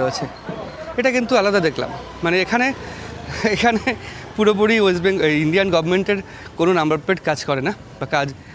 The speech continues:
লাগবেও না, পাবেও না। মিজোরামেও নাম্বার প্লেট লাগবে না বা পাবেও না। এই জোখারথরে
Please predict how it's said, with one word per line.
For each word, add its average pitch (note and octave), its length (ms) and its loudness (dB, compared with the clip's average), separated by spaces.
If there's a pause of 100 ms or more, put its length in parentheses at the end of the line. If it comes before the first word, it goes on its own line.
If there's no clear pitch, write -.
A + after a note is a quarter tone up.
(180)
লাগবেও E3+ 360 2
না, A3+ 40 0 (200)
পাবেও D#3 340 2
না। G#3 60 -2 (760)
মিজোরামেও B3 540 4
নাম্বার G#3 200 4
প্লেট D#3+ 220 2
লাগবে C3 240 0
না F3 40 -4 (320)
বা C#3+ 140 -6
পাবেও C3+ 320 2
না। G#3+ 40 -4 (1120)
এই D#3+ 60 2 (960)
জোখারথরে F3+ 520 0